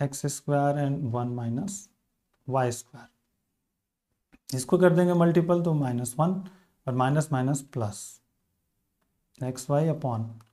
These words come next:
वन minus x square and this is the one minus and what we get and what is cancel, वन से ये वन कैंसिल, ये टोटल पार्ट, टोटल पार्ट कैंसिल हो जाएगा। So we get the result zero।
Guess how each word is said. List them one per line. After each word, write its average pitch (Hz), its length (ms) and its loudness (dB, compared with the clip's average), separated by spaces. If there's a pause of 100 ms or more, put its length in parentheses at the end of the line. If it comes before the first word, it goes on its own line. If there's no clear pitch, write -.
(540)
वन 127 160 0
minus 120 560 -2
x - 180 -8 (100)
square 143 360 2
and 120 220 0
this 117 200 -4
is 120 100 0
the 123 140 0
one 117 240 -2
minus 117 400 -4 (2000)
and 117 360 -2
what 175 260 -4
we 156 160 2
get 139 420 0
and 135 300 6
what 120 180 -2
is 135 180 0 (100)
cancel, 113 400 -2 (180)
वन 139 200 2
से 135 240 2
ये 131 80 4
वन 127 320 2
कैंसिल, 127 360 -2 (520)
ये 127 100 -6
टोटल 117 400 -2
पार्ट, 123 180 -2 (200)
टोटल 117 260 -10 (120)
पार्ट 110 240 -10
कैंसिल 113 300 -10
हो 113 60 -8
जाएगा। - 240 -14 (760)
So - 180 2 (380)
we 131 160 4
get 143 220 6
the 135 120 6
result 131 380 4
zero। 113 320 4